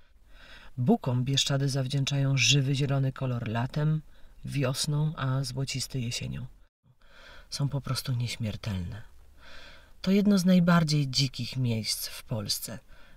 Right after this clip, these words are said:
Widoki faktycznie zapierają dech, bez względu na porę roku.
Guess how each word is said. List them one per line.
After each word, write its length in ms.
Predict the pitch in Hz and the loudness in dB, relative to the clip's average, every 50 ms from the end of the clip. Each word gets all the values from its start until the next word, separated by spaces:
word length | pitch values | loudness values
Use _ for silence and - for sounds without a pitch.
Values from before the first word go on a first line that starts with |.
| - - | -12 -8
Widoki 760 | 131 127 160 147 135 175 165 - - - - 160 156 156 151 | 0 0 2 4 6 4 4 4 0 -4 -2 0 0 0 0
faktycznie 880 | - - - 131 - - - - 151 139 - - - 139 127 120 123 123 | -2 -2 -4 -4 -4 -6 -6 -4 -2 0 2 2 2 2 0 0 -2 -2
zapierają 840 | 120 117 107 101 - - 110 107 110 107 101 101 101 92 110 104 95 | -2 -4 -4 -4 -4 -4 -4 -2 -2 -2 -2 -2 -4 -4 -6 -6 -6
dech, 520 | - 90 - - - - - - - - - - - - - - - - - - - - - 110 | -6 -6 -6 -8 -10 -14 -14 -16 -16 -18 -18 -20 -20 -20 -18 -18 -18 -18 -18 -20 -20 -14 -2 0
bez 240 | 135 127 113 117 | 0 0 0 -2
względu 600 | 113 113 113 117 120 120 110 104 104 110 120 123 | -4 -4 -4 -2 0 0 0 -2 -2 -4 -6 -8
na 120 | - - - | -8 -8 -8
porę 320 | - - - - - - | -8 -10 -10 -8 -8 -10
roku. 360 | - - - - - - - | -10 -12 -14 -14 -18 -20 -20